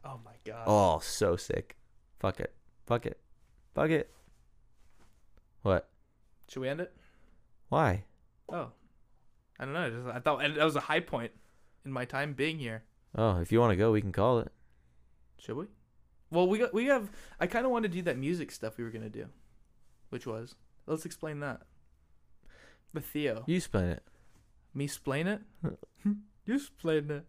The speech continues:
Speaker 1: Me explain it? Okay, I'll
Speaker 2: Yeah.
Speaker 1: explain. I'll explain.
Speaker 2: You explain it.
Speaker 1: So, there's this podcast we listen to called The King and the Sting.
Speaker 2: Shout out.
Speaker 1: Theo Vaughn.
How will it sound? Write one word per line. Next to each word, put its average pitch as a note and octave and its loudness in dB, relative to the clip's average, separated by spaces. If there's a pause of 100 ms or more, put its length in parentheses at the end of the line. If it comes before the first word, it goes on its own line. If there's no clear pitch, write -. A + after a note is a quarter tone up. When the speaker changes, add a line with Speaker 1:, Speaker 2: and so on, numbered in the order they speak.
Speaker 1:
Me G#3 2
explain C4+ 0
it? C#4 0
Okay, E3+ -2
I'll C3+ 2
Speaker 2:
Yeah. G3+ 8
Speaker 1:
explain. C3+ 2
I'll D3 -2
explain. D#3+ -2 (120)
Speaker 2:
You A#2+ 0
explain D#3 2
it. F#2+ 2 (340)
Speaker 1:
So, C#3+ 2 (340)
there's F3 2
this F#3 -2
podcast D#3 4
we C#3+ -4
listen C3+ -2
to C3+ -4
called B2+ -4 (300)
The - -16
King F#3+ -2
and C3+ -2
the A#2+ -4
Sting. B2 -6 (720)
Speaker 2:
Shout F2+ 0
out. E2+ 0 (1040)
Speaker 1:
Theo C3 2
Vaughn. B2+ 0